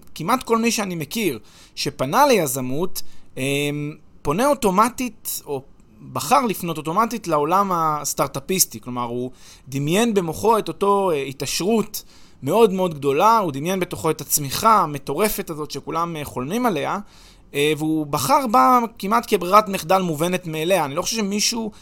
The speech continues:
לא חושב שמישהו מהם, מאותם אנשים שאני מכיר שפנו לדרך הזאת, עצר רגע לחשוב, אולי, אולי עדיף לעשות את הדרך השנייה, אולי עדיף לעשות דווקא את הדרך של לבנות עסק,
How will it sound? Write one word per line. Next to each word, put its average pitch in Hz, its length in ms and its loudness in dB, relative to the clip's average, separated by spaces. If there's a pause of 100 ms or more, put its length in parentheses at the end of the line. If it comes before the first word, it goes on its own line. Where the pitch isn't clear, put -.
(480)
לא 202 100 2
חושב 269 140 2
שמישהו 226 360 2
מהם, 180 420 0 (180)
מאותם 135 460 -2
אנשים 196 180 -2
שאני 190 140 -4
מכיר 170 200 -4
שפנו 175 360 -2
לדרך 139 400 2
הזאת, 120 360 -4 (380)
עצר 214 260 2
רגע 226 160 4
לחשוב, 202 280 2
אולי, 220 340 4
אולי 190 240 0
עדיף 208 220 -2
לעשות 190 200 -6
את 196 40 -4
הדרך 180 380 0
השנייה, 170 600 0
אולי 135 160 0
עדיף 160 160 -2
לעשות 160 220 -8
דווקא 160 220 -6
את 143 60 -8
הדרך 143 260 -4
של 123 160 -6
לבנות 120 460 -8
עסק, 190 440 0